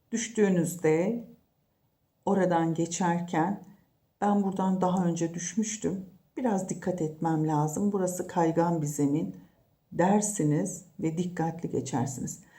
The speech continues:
Hata yaptığı-, yaptığınız yeri gördüğünüzde siz o hatayı bir daha yapmazsınız çocuklar. Hata sağlam bir öğren-, öğrenmeye sebebiyet verir.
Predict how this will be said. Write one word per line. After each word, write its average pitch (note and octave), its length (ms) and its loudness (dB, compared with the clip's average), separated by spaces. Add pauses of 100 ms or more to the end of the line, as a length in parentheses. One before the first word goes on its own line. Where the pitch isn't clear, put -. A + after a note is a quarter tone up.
(160)
Hata B3+ 440 8
yaptığı-, G#3 760 6
yaptığınız F#3 960 4 (480)
yeri F3 640 4 (880)
gördüğünüzde D3+ 1600 2 (320)
siz - 400 -2
o - 40 -6
hatayı A2 480 -2
bir - 100 -8
daha A2+ 160 -2
yapmazsınız - 880 -6
çocuklar. - 720 -14 (200)
Hata E3+ 680 2 (180)
sağlam E3 600 6
bir D3+ 100 0
öğren-, C#3 580 2
öğrenmeye C#3 680 4
sebebiyet B2+ 760 -4
verir. - 400 -10